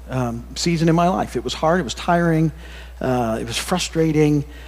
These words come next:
uh, and, and I think life can be like that sometimes too. Situations can get hard, things might not go the way that I want. You can sort of get cold and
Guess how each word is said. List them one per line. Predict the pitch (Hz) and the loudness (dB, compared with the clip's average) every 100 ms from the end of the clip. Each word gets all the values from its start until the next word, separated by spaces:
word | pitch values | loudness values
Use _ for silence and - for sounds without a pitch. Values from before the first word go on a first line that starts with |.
| - - | -16 -6
uh, | 123 117 110 113 110 110 | -4 -2 -2 -4 -4 -2
and, | 139 143 143 | 2 2 2
and | 139 147 139 | 4 4 4
I | |
think | 139 185 143 | 2 0 4
life | 143 175 - | 4 4 4
can | 170 | 2
be | 196 | 4
like | 190 196 | 2 4
that | - - | 0 0
sometimes | 139 120 120 113 - | -4 -2 -2 -2 -2
too. | 233 214 - - - - - - - | -2 -2 -6 -18 -18 -18 -18 -18 -18
Situations | - - - - 165 151 156 156 156 | -12 -10 -8 0 0 6 6 6 0
can | - 151 | 2 2
get | 151 139 | 6 6
hard, | 147 151 | 6 4
things | 160 156 143 | 2 2 4
might | 151 | 2
not | 151 139 | 4 4
go | 147 | 4
the | 147 | 6
way | 147 | 6
that | 143 135 | 6 4
I | |
want. | 135 143 156 165 - - - - - - - - - - - | 4 4 4 2 -2 -14 -16 -18 -18 -18 -18 -18 -18 -18 -10
You | 139 | -8
can | 135 139 | -2 -2
sort | - 147 | -2 -4
of | 139 | -2
get | 147 | -4
cold | - 143 143 143 131 | 0 4 4 4 0
and | 123 | -2